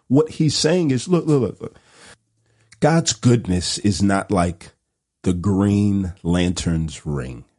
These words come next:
right? Where your experience of his goodness is limited to the realm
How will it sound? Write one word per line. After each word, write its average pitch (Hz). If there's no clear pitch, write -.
right? 71
Where 113
your 135
experience 113
of 85
his 92
goodness 87
is 90
limited 101
to 127
the 101
realm 101